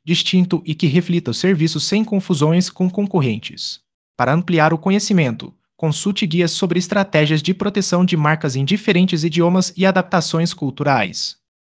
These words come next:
Guia prático para estratégias de proteção de marcas em embalagens promocionais e brindes. H T T P S suep ponto com, editorial Estratégias para proteção de marcas em embalagens promocionais e brindes. Conclusão: este guia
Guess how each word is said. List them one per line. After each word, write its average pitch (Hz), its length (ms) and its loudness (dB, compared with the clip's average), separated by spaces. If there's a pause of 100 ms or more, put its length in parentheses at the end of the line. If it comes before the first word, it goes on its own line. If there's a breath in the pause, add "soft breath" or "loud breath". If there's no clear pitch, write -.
Guia 160 140 0
prático 185 500 -4
para 185 220 -4
estratégias 175 640 -2
de 160 100 -4
proteção 185 460 -4
de 170 140 -2
marcas 151 420 -4
em 165 100 -4
embalagens 170 480 -2
promocionais 190 800 -4
e 196 60 -4
brindes. 143 480 -4
H 185 180 -2
T 180 120 -8
T 160 120 -8
P - 140 -6
S 185 300 -2
suep 185 420 -4
ponto 180 380 -6
com, 185 180 -2
editorial 190 640 -2
Estratégias 185 640 -4
para 196 180 -6
proteção 190 500 -4
de 160 120 -4
marcas 170 440 -4
em 165 80 -2
embalagens 175 480 0
promocionais 190 680 -4
e 190 40 -2
brindes. 139 400 -4
Conclusão: 180 640 -4
este 185 180 -2
guia 160 300 -4